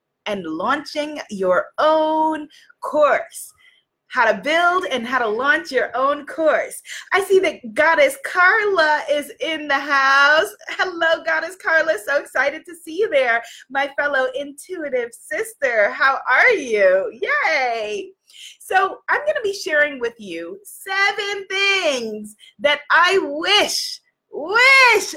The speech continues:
that I would have known before I launched my first course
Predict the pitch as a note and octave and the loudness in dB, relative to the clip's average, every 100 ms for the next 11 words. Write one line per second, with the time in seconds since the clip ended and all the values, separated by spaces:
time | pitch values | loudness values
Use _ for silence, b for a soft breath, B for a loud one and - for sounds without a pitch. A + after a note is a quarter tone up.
0 | - C#4+ E4 D#4+ D#4 D4+ D4+ D#4+ D4+ C4+ | -4 -2 2 2 4 4 2 0 -2 -2
1 | B3 A#3+ B B A#3+ B3+ D4 C#4+ C4 - | -6 -8 B B -6 -4 2 2 2 0
2 | A#3+ A3+ A3 A3+ - A3+ G#3 G#3 _ A3 | -2 -2 -6 -6 -8 -6 -6 -6 _ -6
3 | G#3+ A3 - - A#3 F#3 - | -4 -6 -18 -8 -4 -4 -4